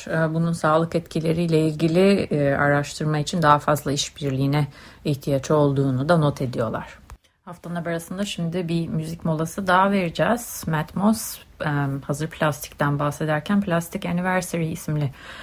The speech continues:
şarkısıyla bizimle birlikte olacak. Matt Moss oldukça deneysel,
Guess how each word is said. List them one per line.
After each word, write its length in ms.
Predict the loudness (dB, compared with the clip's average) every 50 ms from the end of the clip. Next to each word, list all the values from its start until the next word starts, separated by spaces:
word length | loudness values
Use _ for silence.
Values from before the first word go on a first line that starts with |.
| -18 -12 -4
şarkısıyla 600 | 2 4 4 4 4 0 -4 -2 0 0 0 0
bizimle 340 | 0 -2 0 0 0 0 0
birlikte 380 | 0 -2 -2 -4 -4 -2 0
olacak. 420 | 0 0 0 0 0 0 0 2 0
Matt 200 | -4 -2 0 2
Moss 200 | 2 2 2 0
oldukça 440 | -2 -2 -2 -4 -4 -4 -2 0 0
deneysel, 540 | 0 2 0 0 0 2 2 2 2 2